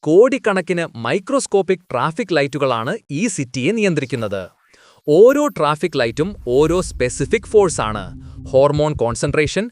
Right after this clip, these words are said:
വോൾട്ടേജ് ചേഞ്ച്, അല്ലെങ്കിൽ കെമിക്കൽ ഗ്രേഡിയന്റ്. ഈ സിറ്റിയിലൂടെ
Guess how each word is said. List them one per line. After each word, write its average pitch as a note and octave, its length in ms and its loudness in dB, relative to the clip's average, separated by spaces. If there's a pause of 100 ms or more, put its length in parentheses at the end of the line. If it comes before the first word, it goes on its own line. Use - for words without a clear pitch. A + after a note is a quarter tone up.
(260)
വോൾട്ടേജ് G#3 640 4
ചേഞ്ച്, C3+ 340 -4 (200)
അല്ലെങ്കിൽ D#3 440 0 (160)
കെമിക്കൽ F#3 440 2
ഗ്രേഡിയന്റ്. B2+ 680 -2 (500)
ഈ D#3 160 -4
സിറ്റിയിലൂടെ F3+ 680 -2